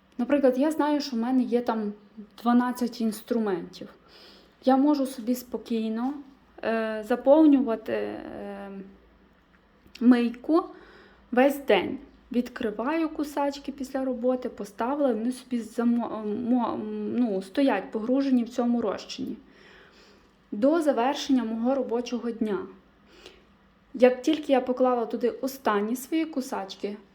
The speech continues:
хвилин п'ятнадцять-двадцять вони там стоять. Після цього я включаю сухожар, він пропрацьовує. І тоді я йду мити всі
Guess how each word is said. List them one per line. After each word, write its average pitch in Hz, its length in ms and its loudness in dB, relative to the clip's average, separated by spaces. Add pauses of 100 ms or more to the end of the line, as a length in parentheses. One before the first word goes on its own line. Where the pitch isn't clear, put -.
(160)
хвилин 262 480 4
п'ятнадцять-двадцять 233 1120 -2
вони 220 200 -6
там 208 200 -6
стоять. 202 720 -6 (1120)
Після 277 340 4
цього 277 320 2
я 226 220 0
включаю 247 880 -2
сухожар, 277 680 -2
він 269 320 6
пропрацьовує. 247 1300 0 (960)
І 285 120 6
тоді 277 400 2
я 320 100 2
йду 254 680 2
мити 269 460 2
всі 262 460 2